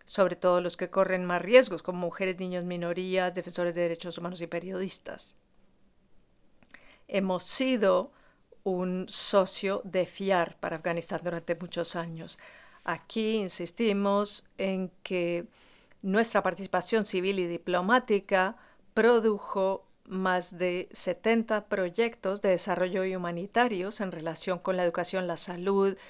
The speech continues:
y empresas pequeñas que generaron oportunidades de empleo decente. Esos proyectos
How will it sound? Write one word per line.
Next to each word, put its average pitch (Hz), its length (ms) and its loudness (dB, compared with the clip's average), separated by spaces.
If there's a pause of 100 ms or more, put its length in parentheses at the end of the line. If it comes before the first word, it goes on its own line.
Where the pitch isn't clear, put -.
(160)
y 202 140 -2
empresas 175 560 0
pequeñas 208 600 0
que 190 100 -4
generaron 180 580 -2
oportunidades 170 640 -4
de 180 60 -4
empleo 170 320 -4
decente. 170 520 -6
Esos 254 240 -6
proyectos 262 640 0